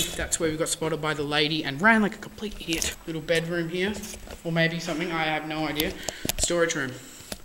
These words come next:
Probably used to be a toilet at some point for the orphanage. Oh no, this would have just been, like, the communal toilets for the orphanage. 'Cause look, there's the showers. They did have curtains.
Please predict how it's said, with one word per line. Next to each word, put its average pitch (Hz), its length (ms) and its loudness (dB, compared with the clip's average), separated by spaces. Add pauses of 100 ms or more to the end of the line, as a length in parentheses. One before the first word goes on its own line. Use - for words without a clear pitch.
(300)
Probably 190 240 4
used 254 140 4
to 254 60 -2
be 269 80 6
a 262 60 4
toilet 240 540 4
at 160 100 -4
some 151 160 -4
point 139 240 -4
for - 200 -2
the 143 380 0
orphanage. 143 580 -2
Oh 220 80 8
no, 196 240 8
this 196 180 6
would 226 140 6
have 254 100 6
just 240 220 4
been, 202 140 4
like, 185 180 4
the 185 80 0
communal 170 520 0
toilets 147 580 2
for 139 320 0
the 131 260 -4
orphanage. 123 540 -6 (580)
'Cause 131 300 -2
look, 123 180 -2
there's 131 180 -2
the 135 60 -4
showers. 123 680 -4
They 190 140 4
did 175 160 2
have 165 140 4
curtains. 127 340 -2